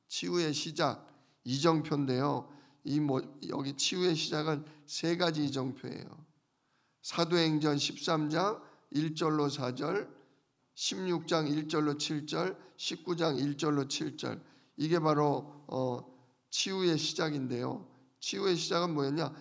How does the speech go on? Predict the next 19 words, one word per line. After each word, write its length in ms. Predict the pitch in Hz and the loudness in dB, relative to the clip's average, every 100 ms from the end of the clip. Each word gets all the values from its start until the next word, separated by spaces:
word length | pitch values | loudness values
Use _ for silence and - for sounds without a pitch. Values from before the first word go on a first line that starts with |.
| - | -14
전부 400 | - 143 190 208 | -6 -4 -2 -2
성령 460 | 180 190 202 208 180 | 0 -2 -2 -2 0
인도였어요. 800 | 143 139 135 123 - - - - - _ _ _ _ - | -2 -4 -6 -8 -12 -16 -18 -18 -20 _ _ _ _ -12
십삼 580 | - 240 - 226 214 190 | -8 -8 -2 0 0 2
장 200 | 185 165 | 4 4
일 160 | 156 | 2
절로 240 | 160 160 151 | 2 2 2
사 220 | 143 117 | 0 -4
절. 180 | 113 104 - - _ - | -6 -10 -16 -20 _ -8
하나님이 760 | - 202 185 175 175 196 - - - | -2 0 2 4 2 0 -4 -16 -8
안디옥 560 | 123 147 160 170 170 170 | 0 0 2 2 0 0
교회에 680 | 151 135 131 156 151 113 - - _ _ _ _ _ _ _ _ _ _ _ _ _ _ _ _ _ _ _ _ - | -2 0 0 2 0 -2 -12 -20 _ _ _ _ _ _ _ _ _ _ _ _ _ _ _ _ _ _ _ _ -14
성령께서 880 | - 139 151 156 147 139 123 127 | -8 -2 0 0 -2 -4 -4 -4
어느 140 | 120 120 | -4 -4
날 380 | 117 143 - - - _ _ _ | -4 -6 -6 -12 -20 _ _ _
목회자와 960 | 113 123 127 147 139 127 135 180 - - _ _ _ - | -8 -8 -4 -2 0 0 0 0 -4 -18 _ _ _ -8
장로들을 680 | 123 131 135 127 120 123 | -4 -2 -2 -4 -6 -8
부르고 720 | 123 117 107 107 123 120 175 - _ _ _ - | -8 -12 -10 -8 -8 -8 -12 -20 _ _ _ -10
"금식해라. 760 | 139 147 - - 131 120 107 | -2 0 -2 -4 -2 -2 -4